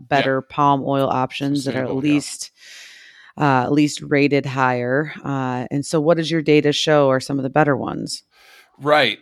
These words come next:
Speaker 1: So for those that live in the United States, the Cheyenne Mountain Zoo palm oil app works great. It's, uh,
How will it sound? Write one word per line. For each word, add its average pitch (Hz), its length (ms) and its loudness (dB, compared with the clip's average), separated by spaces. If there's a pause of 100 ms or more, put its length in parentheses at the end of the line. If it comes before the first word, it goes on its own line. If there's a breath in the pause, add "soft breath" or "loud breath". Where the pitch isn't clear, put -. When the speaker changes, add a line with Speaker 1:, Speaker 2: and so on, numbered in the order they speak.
Speaker 1:
So 135 680 2
for 139 360 0
those 151 280 2
that 120 160 2
live 120 440 0
in 107 200 -6
the 104 40 -6
United 101 300 -2
States, 95 480 -4
the 98 240 -6
Cheyenne 107 400 -2
Mountain 98 300 -4
Zoo 95 320 -6
palm 98 320 -4
oil 92 240 -2
app 92 320 -4
works 104 340 -8
great. - 600 -6 (180)
It's, 95 640 -6
uh, 98 380 -12